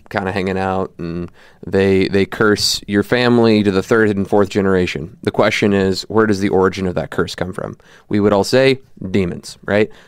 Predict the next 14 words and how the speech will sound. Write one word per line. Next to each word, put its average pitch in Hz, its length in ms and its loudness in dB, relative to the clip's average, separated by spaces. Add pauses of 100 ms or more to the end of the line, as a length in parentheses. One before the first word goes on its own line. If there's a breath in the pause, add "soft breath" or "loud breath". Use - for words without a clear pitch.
(120)
Uh, 92 100 -2 (160)
devils 92 420 0
do 95 200 -4
that 90 180 -4
whole 90 160 -2
cursing 90 340 -6
thing. 98 220 -10
But 110 260 -2
what 139 160 2
about 196 200 2
this 135 160 0
thing 127 140 2
with 95 120 0
Joshua? - 560 -2